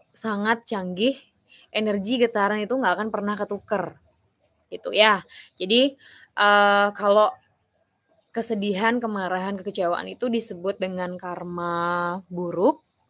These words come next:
akan menghadirkan karma buruk, sedangkan kebahagiaan, kegembiraan, tetapi kadang-kadang juga menimbulkan kemelekatan. Jadi sayang banget nih sama seseorang, tapi menimbulkan kemelekatan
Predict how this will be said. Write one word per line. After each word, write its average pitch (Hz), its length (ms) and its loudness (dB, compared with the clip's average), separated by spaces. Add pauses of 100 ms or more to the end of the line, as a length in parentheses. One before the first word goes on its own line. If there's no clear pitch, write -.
(560)
akan 214 320 0
menghadirkan 196 600 -2
karma 180 260 -4
buruk, 170 400 0 (160)
sedangkan 202 720 0 (260)
kebahagiaan, 226 960 2
kegembiraan, 220 1300 0 (420)
tetapi 247 840 -4 (100)
kadang-kadang 208 560 2
juga 202 320 -2
menimbulkan 196 560 -4
kemelekatan. 220 1040 2 (420)
Jadi 214 320 0
sayang 233 560 2
banget 220 320 0
nih 349 80 -2
sama 240 240 -2
seseorang, 220 720 0
tapi 269 380 -4
menimbulkan 208 580 -4
kemelekatan 233 640 -2